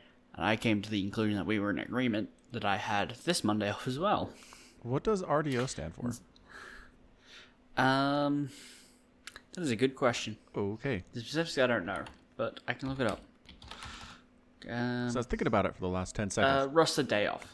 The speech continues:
Speaker 2: A rested day off?
Speaker 1: Rostered.
Speaker 2: Rusted?
Speaker 1: Roster. I'll type it.
Speaker 2: Roasted?
Speaker 1: <laughs>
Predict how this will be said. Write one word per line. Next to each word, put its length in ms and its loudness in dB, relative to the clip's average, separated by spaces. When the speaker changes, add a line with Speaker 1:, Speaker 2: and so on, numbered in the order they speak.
Speaker 2:
A 100 0
rested 560 -2
day 140 0
off? 280 -4
Speaker 1:
Rostered. 500 0
Speaker 2:
Rusted? 800 2
Speaker 1:
Roster. 580 6
I'll 160 -8
type 320 -4
it. 280 0
Speaker 2:
Roasted? 880 4
Speaker 1:
<laughs> 1160 2